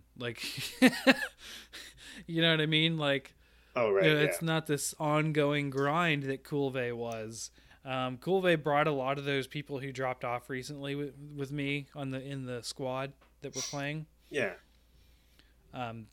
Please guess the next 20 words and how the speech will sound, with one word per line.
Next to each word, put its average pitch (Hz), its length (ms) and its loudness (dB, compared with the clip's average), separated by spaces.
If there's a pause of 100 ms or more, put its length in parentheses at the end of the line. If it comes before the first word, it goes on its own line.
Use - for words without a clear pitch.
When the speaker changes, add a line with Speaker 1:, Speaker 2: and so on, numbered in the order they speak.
Speaker 1:
a 117 80 -10
lot 123 220 -2
of 131 100 -4
them 127 240 -4
have 123 200 -10
come 123 240 -8
back, 117 420 -8
and, 113 320 -10 (100)
uh, 127 60 -10 (240)
I 120 100 -8
think 131 220 -12
they're 123 160 -10 (160)
good 131 340 -4 (220)
back 127 380 -2
for 123 140 -8
a 107 40 -10
while 110 360 -8
at - 80 -18
least. 151 380 -10 (1500)
Speaker 2:
I, 160 300 4